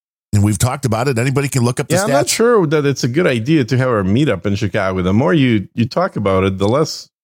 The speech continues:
Speaker 1: Oh, I would never
Speaker 2: I
Speaker 1: go
Speaker 2: wanna
Speaker 1: into the
Speaker 2: come
Speaker 1: city itself. No, I mean, this, <laughs> I'm not, <laughs> this,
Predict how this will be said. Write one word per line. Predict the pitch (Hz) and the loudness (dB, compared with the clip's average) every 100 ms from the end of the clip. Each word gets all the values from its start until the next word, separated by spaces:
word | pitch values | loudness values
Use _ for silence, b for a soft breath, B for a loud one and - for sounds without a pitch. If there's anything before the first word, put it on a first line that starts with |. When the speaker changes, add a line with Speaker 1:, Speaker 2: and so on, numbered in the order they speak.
| _ - | _ -4
Speaker 1:
Oh, | |
I | 202 | -2
would | 285 247 | -2 -2
never | 208 202 | -2 -2
Speaker 2:
I | |
Speaker 1:
go | - - | 0 0
Speaker 2:
wanna | 175 | -2
Speaker 1:
into | 170 | -2
the | 139 | -2
Speaker 2:
come | 185 | -2
Speaker 1:
city | 165 165 151 135 | -2 -2 0 -2
itself. | 120 90 120 - 147 117 85 | -4 -6 -6 -4 -4 -2 -2
No, | 104 73 - - | -4 -4 -8 -8
I | 104 | -4
mean, | 107 101 | -2 0
this, | 104 - 131 - | -2 -2 -6 -4
<laughs> | |
I'm | 92 120 | -4 -2
not, | 127 117 | -2 -4
<laughs> | |
this, | 113 - 120 - | -6 -4 -4 -4